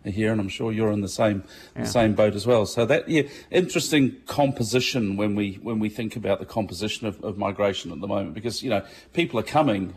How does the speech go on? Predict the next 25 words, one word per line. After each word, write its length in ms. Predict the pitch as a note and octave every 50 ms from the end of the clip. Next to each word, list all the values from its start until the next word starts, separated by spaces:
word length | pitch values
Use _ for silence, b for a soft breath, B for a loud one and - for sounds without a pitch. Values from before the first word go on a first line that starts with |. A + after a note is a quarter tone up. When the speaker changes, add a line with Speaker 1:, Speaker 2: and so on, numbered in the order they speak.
| - -
Speaker 1:
uh, 220 | - - G#2+ G2 -
Mike, 320 | A2 G#2 G#2+ A2 G#2+ -
but 100 | B2 A#2+
actually 300 | A#2+ - - - B2+ A#2
people 380 | G#2+ - C#3+ C#3 C3 - A2+ G#2+
are 20 |
leaving 500 | G#2 G#2+ G#2+ A#2+ C3+ C#3+ C3 A2+ G2+ F#2+
as 160 | F#2+ F2 -
well, 220 | G#2+ A2+ C3 A#2 G2
and 100 | F#2 -
so 280 | - - G#2 G#2 - B B B B B B B
both 280 | - A#2+ A#2+ C#3+ D3 -
sides 340 | - - A#2+ A2 G#2+ F#2+ F#2
of 80 | F#2+
the 60 | G2+ G2
ledger 340 | G#2 G#2+ G#2+ G2 - -
in 140 | F#2+ F#2+ F#2
terms 280 | - - A#2 A2 G2 F#2+
of 120 | F#2 G2
movement 260 | A2 A2 G#2 F#2+ G2
and 80 | G2 F#2
people 240 | - A#2+ G#2+ F2+ G2
running 300 | G2+ G#2 G2+ G2+ F#2+ F#2+
very 220 | G#2+ G#2+ G#2 G2+
high, 280 | F#2 G2 G2 G2+ F#2+